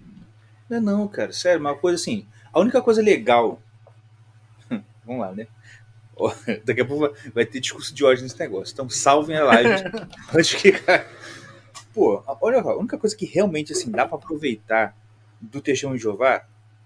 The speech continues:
Speaker 1: são as ilustrações dos livros, que são maneiras. Porque eu lembro até hoje da minha mãe que tinha uns livros de, de Bíblia,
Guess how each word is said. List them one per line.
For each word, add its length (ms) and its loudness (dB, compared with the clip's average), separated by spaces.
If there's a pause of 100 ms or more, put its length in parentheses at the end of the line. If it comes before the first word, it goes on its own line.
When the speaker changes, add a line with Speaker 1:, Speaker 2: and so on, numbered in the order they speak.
Speaker 1:
são 240 -4
as 80 -2
ilustrações 800 -4
dos 180 -4
livros, 340 -8
que 80 -14
são 100 -10
maneiras. 380 -6 (1080)
Porque 300 -2
eu 60 12
lembro 260 2
até 220 0
hoje 420 2 (340)
da 300 2
minha 180 -2
mãe 240 -4
que 140 -20
tinha 260 -8
uns 140 -6
livros 380 -8 (160)
de, 80 -14
de 180 -18
Bíblia, 380 -12